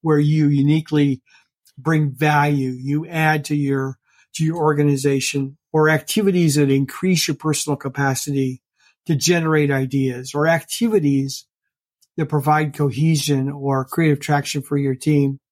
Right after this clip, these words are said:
or activities that feed your energy. All those are important. You don't have to do every single one of them today.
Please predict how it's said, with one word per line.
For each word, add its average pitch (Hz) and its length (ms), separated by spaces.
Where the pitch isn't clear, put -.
or 143 460
activities 151 580
that 139 180
feed 147 220
your 147 160
energy. 143 460
All 190 300
those 170 260
are 147 100
important. 127 500
You 160 100
don't 175 160
have 170 160
to 156 80
do 156 180
every 156 300
single 143 380
one 143 180
of 139 80
them 131 180
today. 127 480